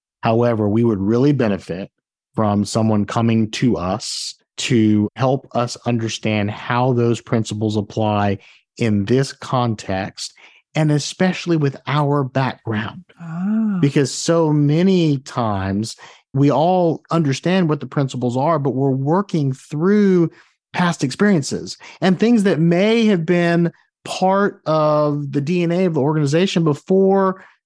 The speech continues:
Speaker 1: before the current leaders even arrived, and just trying to figure out systemically what's going on with all that. So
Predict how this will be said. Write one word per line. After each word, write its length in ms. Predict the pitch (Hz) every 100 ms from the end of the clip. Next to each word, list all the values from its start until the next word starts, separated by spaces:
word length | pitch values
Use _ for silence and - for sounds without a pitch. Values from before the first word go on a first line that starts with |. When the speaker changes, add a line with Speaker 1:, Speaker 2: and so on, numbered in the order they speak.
| _
Speaker 1:
before 320 | 185 175 220
the 100 | 190
current 320 | 156 226 254
leaders 300 | 165 156 151
even 240 | 160 165 151
arrived, 760 | 120 131 196 170 71 - - - _ _ -
and 220 | 151 151
just 220 | 156 147
trying 280 | - 170 170
to 80 | 151
figure 360 | 156 151 147
out 180 | 151 135
systemically 880 | - 131 - - 185 190 170 139 123
what's 380 | 117 135 123 -
going 340 | 135 117 104
on 240 | 101 104
with 160 | 101 98
all 200 | 87 82
that. 280 | 82 82 -
So 320 | - 175 185